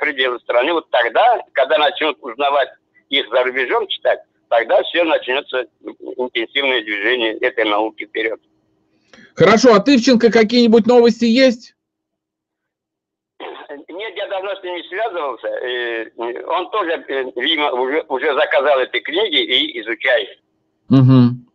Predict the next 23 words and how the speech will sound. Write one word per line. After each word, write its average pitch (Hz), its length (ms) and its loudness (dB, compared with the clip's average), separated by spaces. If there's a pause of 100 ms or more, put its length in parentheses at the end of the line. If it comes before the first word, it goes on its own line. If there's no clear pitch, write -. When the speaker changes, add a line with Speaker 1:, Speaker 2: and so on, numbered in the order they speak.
(120)
Speaker 2:
Хорошо. 165 680 4 (480)
Всё, 226 280 6
спасибо 226 480 4
большое, 202 360 2
Джабраил 175 420 0
Харунович. 160 460 0
Добро. 175 520 4 (1300)
Speaker 1:
Давай, 131 380 -10
пока. 113 380 -14
Speaker 2:
Ага, 147 280 -2
счастливо. 139 560 0 (3500)
Ну, 147 220 -2
видите, 208 220 0
как 135 200 -2
в - 60 -20
тему 113 360 -2
позвонил, 123 460 -4
э, 104 600 -2
Базиев. 147 440 -2
Джабраил 143 420 2
Харунович, 131 720 -2
э, 113 320 -6
информирует, 156 760 -2